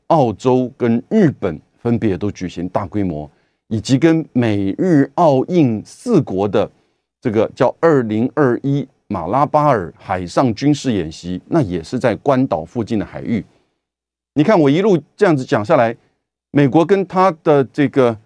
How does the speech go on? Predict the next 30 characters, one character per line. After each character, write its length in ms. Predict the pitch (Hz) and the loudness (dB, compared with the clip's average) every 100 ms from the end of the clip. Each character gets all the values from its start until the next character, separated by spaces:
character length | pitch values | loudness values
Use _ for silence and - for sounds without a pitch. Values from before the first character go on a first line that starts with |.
| _ _ | _ _
盟 240 | - 127 156 | 0 2 2
邦 140 | 170 | 2
们， 280 | 165 110 131 - _ _ _ - | 2 0 -4 -10 _ _ _ -12
哦， 220 | 92 76 - _ _ _ | -10 -10 -14 _ _ _
在 180 | 185 156 | 2 2
整 360 | 127 - 123 110 | 0 -2 0 2
个 140 | 127 | 2
西 220 | 202 - 226 | 0 0 0
太 120 | 202 | 2
平 120 | 135 | 2
洋 140 | 139 143 | 2 0
已 100 | 110 | -4
经 240 | - 175 | 0 0
在 200 | - 165 | 2 -2
八 260 | 120 156 170 | 0 0 2
月、 160 | 175 | 2
九 240 | 139 127 104 | 0 -2 0
月 160 | 151 | 0
到 160 | 139 156 | 2 0
现 160 | 139 160 | 2 0
在 80 | |
十 220 | 123 - 120 | 0 -2 0
月 120 | 143 | 0
进 200 | - - | 2 -2
行 160 | - | 0
了 100 | 131 | -2
多 240 | 131 196 208 | 2 2 2
少 180 | 123 92 | 0 -8
次 240 | - 143 | -4 -2
的 160 | 104 | -2